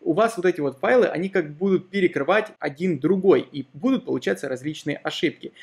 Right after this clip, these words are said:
Поэтому, чтобы не происходила перезапись файлов, то принято, э, ну, согласно документации, принято делать так, что все шаблоны должны находиться в папке templates, дальше они должны находиться в папке, которая точно так же называется, как и само приложение,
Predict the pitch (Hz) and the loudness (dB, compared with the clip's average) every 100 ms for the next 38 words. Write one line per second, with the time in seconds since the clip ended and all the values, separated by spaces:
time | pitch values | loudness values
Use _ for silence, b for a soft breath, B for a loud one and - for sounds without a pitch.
0 | B - 220 214 139 - 214 196 175 220 | B 2 2 2 -4 -2 -2 0 0 0
1 | 180 175 - 160 185 156 - 190 170 135 | 0 -2 -4 2 4 2 0 2 2 2
2 | 165 156 127 - - 135 190 208 - - | -2 -2 -10 -10 -6 0 2 0 -2 -6
3 | 147 185 202 180 147 131 127 - 139 131 | -4 -2 -2 -2 -2 -6 -8 -12 -6 -4
4 | 123 175 135 - 147 147 135 123 127 226 | -4 -6 -6 -6 -4 -2 -4 -10 -4 -2
5 | 247 135 160 190 156 139 143 135 - 277 | -2 -2 -2 -2 -2 -2 0 -2 -2 -4
6 | 277 - 170 b b _ - - 214 226 | -2 -2 -2 b b _ -20 -10 -2 2
7 | 147 113 _ - - 135 139 240 311 180 | 2 0 _ -12 -6 -4 0 2 4 2
8 | - 156 170 226 220 - 170 180 127 - | 0 -2 0 0 0 -2 -4 -4 -8 0
9 | 165 160 151 - 160 - 123 233 269 - | -2 0 -6 -2 -2 0 -2 0 -2 -8
10 | B B 185 247 - 143 - 160 196 180 | B B 4 4 4 0 0 -2 4 4
11 | 175 202 156 156 175 - 151 - - - | 4 -2 0 -2 -2 0 0 0 -12 -4
12 | 156 202 - 175 165 143 151 160 147 - | 0 0 2 0 0 -4 -2 0 0 4
13 | 190 190 165 147 143 135 147 - 147 147 | 2 4 -2 -2 -4 -4 -4 -4 -8 -8
14 | - 147 - 123 - - 277 311 | -6 -6 -4 -6 -6 -2 2 0